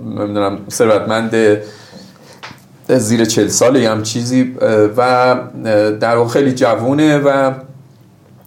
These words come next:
ایشون هم خیلی آدم موفقیه و من حالا چند بار از نزدیک دیدمش.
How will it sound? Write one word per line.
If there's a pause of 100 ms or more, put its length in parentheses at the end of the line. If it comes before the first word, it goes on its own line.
ایشون
هم
خیلی
آدم
موفقیه
و
من (200)
حالا
چند
بار
از
نزدیک
دیدمش.